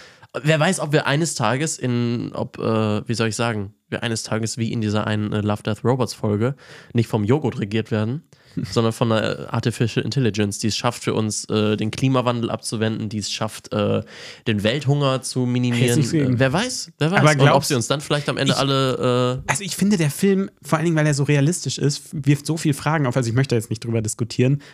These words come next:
Speaker 2: aber auf welche, ich hab mich gefragt, äh, die Parteien in Deutschland,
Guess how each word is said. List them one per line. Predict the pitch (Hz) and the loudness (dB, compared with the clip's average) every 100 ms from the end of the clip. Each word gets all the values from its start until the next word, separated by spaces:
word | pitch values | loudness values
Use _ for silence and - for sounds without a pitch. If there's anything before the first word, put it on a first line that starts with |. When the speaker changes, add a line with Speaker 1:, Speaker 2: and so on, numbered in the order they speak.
| - | -10
Speaker 2:
aber | - 127 127 127 127 _ _ _ _ _ _ - | 0 2 4 2 -2 _ _ _ _ _ _ -6
auf | 139 - | -2 2
welche, | 151 185 | 2 2
ich | - 156 | -4 -4
hab | |
mich | 160 | -2
gefragt, | 151 143 143 143 | -2 0 0 0
äh, | - 113 | -8 -16
die | 127 151 131 | -6 -2 0
Parteien | 135 131 151 160 | 0 0 0 2
in | 143 | 2
Deutschland, | 127 147 - 110 104 104 | 2 0 -2 -4 -2 -4